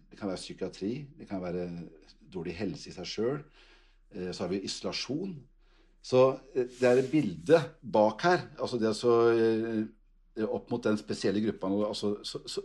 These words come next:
som rusmisbrukere, eh, de skal håndteres. Altså, det er en diagnose, det er, det er syke.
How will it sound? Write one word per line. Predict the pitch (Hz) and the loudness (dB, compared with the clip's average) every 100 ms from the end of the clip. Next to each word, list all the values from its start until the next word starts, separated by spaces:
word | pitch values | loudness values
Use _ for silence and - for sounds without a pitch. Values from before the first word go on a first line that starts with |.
| - | -6
som | 107 | -4
rusmisbrukere, | 95 - 98 - 104 - 127 147 143 | -4 -4 -10 -6 -6 0 0 0 -2
eh, | 107 98 95 95 95 92 - - _ _ _ | 0 2 2 0 -2 -4 -10 -20 _ _ _
de | - | -20
skal | - 104 | -4 -4
håndteres. | 107 101 110 - | -2 -4 -6 -4
Altså, | 127 131 | -4 0
det | 113 | 0
er | 110 | 2
en | |
diagnose, | 120 135 92 - | 2 0 -4 -2
det | 120 | -2
er, | 107 | 0
det | 120 | -2
er | 120 | -2
syke. | 107 - 160 | -8 -8 -6